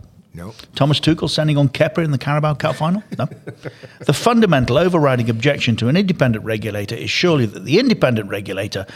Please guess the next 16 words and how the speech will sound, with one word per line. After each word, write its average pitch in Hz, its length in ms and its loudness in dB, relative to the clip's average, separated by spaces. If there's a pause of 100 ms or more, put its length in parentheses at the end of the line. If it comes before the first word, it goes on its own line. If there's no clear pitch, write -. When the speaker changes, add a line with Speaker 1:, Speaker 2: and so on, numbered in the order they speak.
(140)
Speaker 2:
would 98 120 -2
have 165 200 2
to 143 80 2
be 131 100 2
chosen 104 420 0 (220)
by 110 160 0
spectacular 160 960 -2
dimwits 107 920 2 (220)
such - 300 0
as 110 100 0
Nadine 113 560 4
Dorris. 90 440 -4 (100)
Speaker 1:
There 82 100 -10
you - 80 -12
go. 64 160 -14 (260)
Speaker 2:
Correct. 101 440 -2